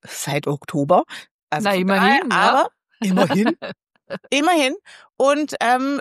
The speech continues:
Speaker 1: äh, mittlerweile habe ich eine Struktur entwickelt, die ich tatsächlich, wo ich schaffe, meine zwei, ähm, LinkedIn-Posts wirklich zu, zu schreiben. Mein Podcast haben wir in der Regelmäßigkeit. Gut, das haben wir jetzt auch schon länger.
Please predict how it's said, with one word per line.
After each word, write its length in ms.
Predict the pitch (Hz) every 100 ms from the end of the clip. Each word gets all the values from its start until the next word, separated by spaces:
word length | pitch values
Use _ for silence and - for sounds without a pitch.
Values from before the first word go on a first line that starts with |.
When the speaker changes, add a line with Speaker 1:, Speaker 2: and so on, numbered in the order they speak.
| -
Speaker 1:
äh, 140 | 208 -
mittlerweile 600 | 262 302 269 247 262 247
habe 140 | 254
ich 80 | 254
eine 100 | 240
Struktur 500 | - 233 - 269 330
entwickelt, 640 | 294 285 302 330 320 - -
die 100 | 254
ich 80 | -
tatsächlich, 760 | 233 - 247 294 349 370 330 - - _ -
wo 140 | 226
ich 120 | 262 -
schaffe, 340 | - 294 381 370
meine 300 | 269 247 220
zwei, 640 | - - 190 208 254 294 302
ähm, 540 | 220 247 240 240 247 -
LinkedIn-Posts 1500 | 208 285 - - 285 294 302 302 - - 277 294 - - -
wirklich 420 | 233 269 254 254 -
zu, 540 | - 254 247 247 233 -
zu 200 | - -
schreiben. 720 | 220 - 190 240 320 339 339 339 - - -
Mein 260 | - 180 185
Podcast 800 | - 277 - - 294 311 - -
haben 180 | 277 262
wir 320 | 262 269 277
in 160 | 254 247
der 140 | 240
Regelmäßigkeit. 720 | 233 233 233 226 220 214 190
Gut, 180 | 185 175
das 100 | 185
haben 100 | 185
wir 60 | 160
jetzt 120 | -
auch 140 | 185
schon 140 | - 262
länger. 380 | 247 262 262